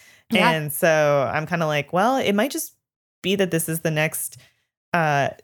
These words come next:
Speaker 2: iteration of how are we medically taking care of ourselves. Like, we're prolonging our, uh, we prolong our lives anyway with medical procedures. So why not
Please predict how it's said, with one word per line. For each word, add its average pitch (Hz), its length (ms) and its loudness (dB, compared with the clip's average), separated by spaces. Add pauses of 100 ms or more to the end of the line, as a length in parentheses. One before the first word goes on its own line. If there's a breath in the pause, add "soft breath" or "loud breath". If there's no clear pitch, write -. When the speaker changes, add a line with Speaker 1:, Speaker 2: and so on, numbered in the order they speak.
(180)
Speaker 2:
iteration 170 580 2
of 143 320 0
how 156 260 -2
are 156 160 2
we 156 220 -4
medically 143 960 -4 (720)
taking 160 300 -4
care 151 180 0
of 151 80 0
ourselves. 110 560 -4
Like, - 160 -6
we're 143 80 -2
prolonging 143 680 -2
our, 127 200 -4
uh, 170 80 0
we 170 100 -2
prolong 180 420 0
our 151 120 0
lives 143 420 -2
anyway 143 320 -2
with 117 140 -4
medical 120 320 -6
procedures. 120 580 -6
So 131 220 -4
why 131 180 -6
not 123 300 -6